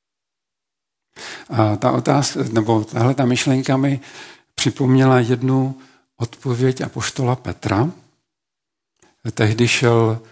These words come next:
spolu s Janem do chrámu a viděl, viděli chromého, který tam seděl u jedné brány. A ten chromý se na něj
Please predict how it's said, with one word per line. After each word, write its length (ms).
spolu 360
s 160
Janem 360
do 100
chrámu 720
a 360
viděl, 400
viděli 720
chromého, 580
který 280
tam 300
seděl 520
u 140
jedné 300
brány. 600
A 60
ten 200
chromý 340
se 160
na 100
něj 300